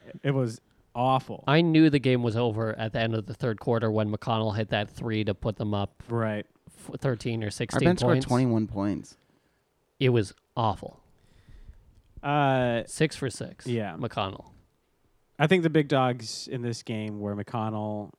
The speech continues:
Speaker 1: and Tobias.
Speaker 2: Yeah.
Speaker 3: Tobias looked good.
Speaker 1: Tobias looked great.
Speaker 2: And Joel.
Speaker 1: And Joel, yeah.
Speaker 3: Joel was great.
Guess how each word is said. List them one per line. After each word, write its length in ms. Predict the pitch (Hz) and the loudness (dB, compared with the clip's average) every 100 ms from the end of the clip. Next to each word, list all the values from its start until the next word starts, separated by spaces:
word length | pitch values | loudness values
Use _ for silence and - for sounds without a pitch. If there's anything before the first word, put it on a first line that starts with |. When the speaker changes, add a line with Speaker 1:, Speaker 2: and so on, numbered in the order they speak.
| _ _ _ _ _ - | _ _ _ _ _ -4
Speaker 1:
and 200 | 143 - | -2 -2
Tobias. 840 | 120 104 127 131 - - - - _ _ | -2 0 0 0 -4 -16 -18 -20 _ _
Speaker 2:
Yeah. 200 | 117 101 | -4 -2
Speaker 3:
Tobias 360 | 175 196 330 302 | 0 0 0 -2
looked 120 | 285 | -4
good. 420 | 349 403 403 359 | -4 -2 0 2
Speaker 1:
Tobias 340 | 143 165 170 143 | 4 6 6 2
looked 140 | 117 | -4
great. 360 | 120 113 117 113 | -2 -2 0 0
Speaker 2:
And 140 | 131 | 2
Joel. 540 | 120 135 139 156 - - _ _ _ - | 4 6 6 4 -2 -10 _ _ _ -2
Speaker 1:
And 160 | 135 135 | 0 2
Joel, 300 | 120 107 107 | 2 0 -2
yeah. 240 | 101 58 - _ _ _ _ 247 294 117 | -4 -8 -16 _ _ _ _ -20 -16 -4
Speaker 3:
Joel 320 | 127 127 123 | 0 2 2
was 120 | 104 | 0
great. 260 | 104 101 | -4 -8